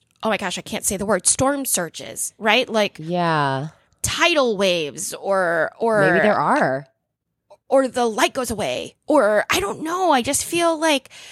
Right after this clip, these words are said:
Speaker 1: how do we reconcile the knowledge that the universe is gigantic and then these giant things happen and they don't affect my day?
Speaker 2: Well, maybe because it is so big,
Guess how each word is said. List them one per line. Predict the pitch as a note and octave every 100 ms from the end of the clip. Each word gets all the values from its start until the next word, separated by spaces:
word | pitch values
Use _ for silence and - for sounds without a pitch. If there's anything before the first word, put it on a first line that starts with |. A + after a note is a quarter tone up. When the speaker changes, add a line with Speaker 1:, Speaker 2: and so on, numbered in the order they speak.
| - - -
Speaker 1:
how | - E4+
do | F#4
we | F#4+ D#4+
reconcile | C4+ F4 D#4 - C4+ C4
the | B3+
knowledge | A#3+ A3+ C4+ B3 -
that | A#3
the | G#3+
universe | G3 B3+ C4 C4 A#3
is | G#3 -
gigantic | G#3+ F3+ G3+ G3 - - - - -
and | G2
then | G3 G3+ F#3+
these | G3+ -
giant | G#3+ G3 G3
things | G3 F#3+
happen | - F3 - E3+
and | D#3
they | F3
don't | F3 E3+
affect | E3+ F3+ -
my | F3
day? | D#3+ D#3+ F3 - - _ _ _ _ _ _ G#3
Speaker 2:
Well, |
maybe | A3 A3 G#3+
because | F#3 G3 D#3+
it | D3+
is | E3
so | - E3 E3
big, | D#3 C#3+ D3 A3+ A3+